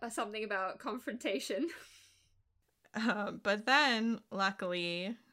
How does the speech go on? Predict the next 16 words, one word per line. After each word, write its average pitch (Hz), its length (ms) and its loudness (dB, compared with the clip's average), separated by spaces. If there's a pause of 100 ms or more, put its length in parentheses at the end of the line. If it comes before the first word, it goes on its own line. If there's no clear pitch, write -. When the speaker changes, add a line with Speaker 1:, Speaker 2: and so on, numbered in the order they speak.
(200)
Speaker 2:
Katara 208 640 2
comes 175 460 -4
in 165 360 -6
to 175 140 -10
save 190 380 -4
the 180 80 -6
day, 165 400 -4
and 160 180 -6
she 165 640 -6 (840)
basically 262 460 2
freezes 180 1120 -2 (200)
Sparky 160 400 -4
Sparky 160 380 -2
Boom 160 260 -2
Man's 151 340 -6
head. 202 500 -6